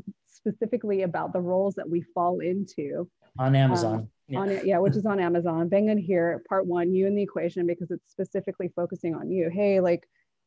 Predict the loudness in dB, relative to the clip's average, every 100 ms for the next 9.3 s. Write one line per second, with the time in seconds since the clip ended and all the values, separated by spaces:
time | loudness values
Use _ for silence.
0 | _ -8 0 4 4 4 2 4 2 2
1 | 2 0 0 2 2 0 -8 -12 -8 -2
2 | 0 0 0 0 0 0 -4 _ _ _
3 | -6 -4 -2 -2 -2 2 4 4 2 -2
4 | -4 -2 0 -2 0 -2 0 0 0 0
5 | -2 -2 -2 -4 -4 -4 -6 -6 -4 -6
6 | -8 _ _ _ _ _ -2 0 2 2
7 | 0 0 -2 -2 -4 -4 -4 -8 -6 0
8 | 2 0 -2 -6 -6 -4 -2 0 0 -2
9 | -2 -4 -6